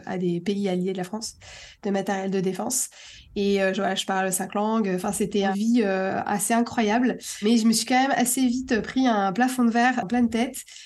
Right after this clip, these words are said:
Et, euh, ça m'a beaucoup gênée. Donc, j'avais déjà commencé à réfléchir à de l'entrepreneuriat parce que justement, je trouvais que les femmes disparaissaient du radar. Tu vois, elles revenaient après avoir eu leurs enfants et genre, il y avait plus personne entre trente-cinq et quarante-cinq ans. Mais où étaient les femmes, quoi ?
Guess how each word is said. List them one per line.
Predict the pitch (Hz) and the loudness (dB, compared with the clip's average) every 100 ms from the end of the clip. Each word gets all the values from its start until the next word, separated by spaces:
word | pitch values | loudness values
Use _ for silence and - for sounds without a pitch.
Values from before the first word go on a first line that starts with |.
| - _ 214 | -20 _ -2
Et, | 202 196 | 2 2
euh, | 190 190 190 | 2 0 0
ça | 185 208 | 0 0
m'a | 196 | 2
beaucoup | 185 226 - | 0 0 2
gênée. | 294 254 240 262 | 4 4 4 4
Donc, | 247 196 | 2 2
j'avais | 196 202 | 0 0
déjà | 196 247 | 2 2
commencé | 254 226 214 233 | 2 0 2 2
à | |
réfléchir | 220 202 240 | 2 0 0
à | 220 | 0
de | |
l'entrepreneuriat | 196 190 214 - 214 214 208 240 | 0 -4 -8 -4 -2 0 0 0
parce | 233 - | 0 -4
que | 196 | -6
justement, | - 214 233 | -4 0 0
je | - | -2
trouvais | 190 | -6
que | 185 | -4
les | 196 | -2
femmes | 226 226 | 0 0
disparaissaient | 226 - 262 247 247 247 | 0 0 2 2 2 2
du | 214 202 | 2 0
radar. | 208 208 226 | 0 0 0
Tu | 226 - | -2 -2
vois, | 202 | -2
elles | 196 | 0
revenaient | 190 190 208 | -2 -2 -2
après | 220 214 196 | -2 -4 -2
avoir | 185 | -2
eu | 190 | -2
leurs | 190 196 | -2 -4
enfants | 196 220 220 226 | -4 -2 -2 0
et | 185 | 0
genre, | 185 190 | -2 -2
il | 180 | 0
y | |
avait | 180 | 0
plus | 180 240 | 0 -2
personne | 175 180 240 226 | -2 0 0 -2
entre | 208 190 | -2 -8
trente-cinq | - 202 185 233 233 | -6 -4 -2 -2 -2
et | |
quarante-cinq | 180 190 190 214 208 | -4 -2 -2 -2 -4
ans. | 220 | -2
Mais | 220 185 | -2 -2
où | 214 | -2
étaient | 214 208 | -2 0
les | 190 | 0
femmes, | 190 233 262 | 0 0 0
quoi ? | 254 | -2